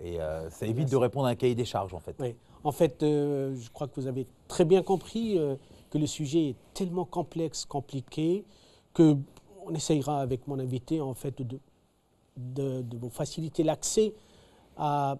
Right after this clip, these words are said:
Speaker 2: ce sujet qui est la cybercriminalité, qui, c-,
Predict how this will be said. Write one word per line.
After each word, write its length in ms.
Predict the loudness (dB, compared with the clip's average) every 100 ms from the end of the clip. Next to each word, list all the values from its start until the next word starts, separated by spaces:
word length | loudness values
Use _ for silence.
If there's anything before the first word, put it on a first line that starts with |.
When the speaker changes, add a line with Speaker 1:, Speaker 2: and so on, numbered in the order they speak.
| _ -12
Speaker 2:
ce 200 | -4 -4
sujet 400 | -4 0 0 0
qui 160 | 0
est 60 | -2
la 240 | -2 -8 -12
cybercriminalité, 1300 | -10 -6 -4 -6 -6 -6 -4 -4 -4 -6 -2 -2 -2
qui, 280 | -6 -12 -12 -20 _ _ _ _ _ _ _
c-, 200 | -12 -12